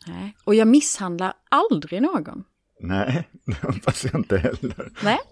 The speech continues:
Speaker 1: Du kanske undrar lite vad jag sysslar nu, varför jag skryter om
Speaker 2: Ja,
Speaker 1: det
Speaker 2: det
Speaker 1: här.
Speaker 2: känns inte som att det var något vidare bra skryt.
Speaker 1: Nej, men jag skryter om att jag följer lagen. För att någonting som jag får höra rätt ofta, det är den här meningen.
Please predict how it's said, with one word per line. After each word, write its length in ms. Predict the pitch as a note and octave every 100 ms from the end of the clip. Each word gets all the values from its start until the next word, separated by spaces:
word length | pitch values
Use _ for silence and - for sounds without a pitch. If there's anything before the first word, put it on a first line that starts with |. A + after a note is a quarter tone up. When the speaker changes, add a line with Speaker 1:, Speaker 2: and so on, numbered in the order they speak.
| - - - - - - -
Speaker 1:
Du 80 | A3
kanske 580 | A#3+ A3+ A#3 A3+ A3+ A#3
undrar 180 | G#3
lite 240 | G#3 G3+ F3+
vad 100 | F3+
jag 180 | G3+ A#3+
sysslar 300 | C4 - F3+
nu, 140 | E3
varför 200 | E3+ E3+
jag 120 | F3
skryter 520 | - - F#3 E3 -
om 80 | E3
Speaker 2:
Ja, 80 | B2+
Speaker 1:
det 60 | A#2
Speaker 2:
det 40 |
Speaker 1:
här. 60 | C3
Speaker 2:
känns 180 | G#2+
inte 120 | A2 -
som 120 | G#2
att 80 | A2
det 60 |
var 80 | B2
något 160 | A2 G2
vidare 260 | F#2 F#2+
bra 340 | F2 F#2+ G#2+ D3+
skryt. 640 | - F#2+ B2+ B2+ - - -
Speaker 1:
Nej, 340 | G#3 A#3+ D4+ - - -
men 80 | -
jag 80 | A#3+
skryter 520 | - E4 C#4+ - A#3
om 280 | A#3+ F#3+ F#3
att 160 | F#3+ G#3+
jag 200 | F#3 F#3+
följer 320 | G#3+ F3 E3+
lagen. 680 | G#3+ F4 - - - - G3+
För 220 | - A#3
att 260 | A3 G#3+ -
någonting 640 | - G3+ G#3+ G#3 - G#3+ G3+
som 240 | G#3 G3+
jag 240 | A#3+ E4 -
får 120 | C#4
höra 300 | A3+ G3 F#3+
rätt 300 | F#3+ D#3+ -
ofta, 580 | - D#4 - - - F#3
det 120 | - A#3+
är 60 |
den 160 | F#3+ F3
här 180 | G#3+ A#3
meningen. 580 | G#3+ F#3+ E3+ - -